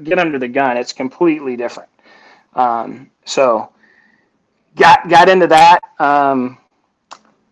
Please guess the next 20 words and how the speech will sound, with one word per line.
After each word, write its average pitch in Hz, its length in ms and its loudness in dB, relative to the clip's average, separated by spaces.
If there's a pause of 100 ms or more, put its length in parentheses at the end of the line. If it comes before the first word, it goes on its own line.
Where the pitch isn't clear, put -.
(160)
I 139 80 2
actually 160 300 -2
thought 151 220 2
I 147 60 4
was 143 120 -2
gonna 151 140 -2
get 156 120 -2
my 131 120 -2
head 147 500 2
knocked 139 320 0
off 139 240 2
by 131 100 0
Casey 143 320 -6
Graham 139 300 -4
first, 135 320 -8 (140)
first 147 240 -4
tournament. 151 380 -2 (280)
Um, 127 420 -2
he 156 140 -2
was, - 180 -6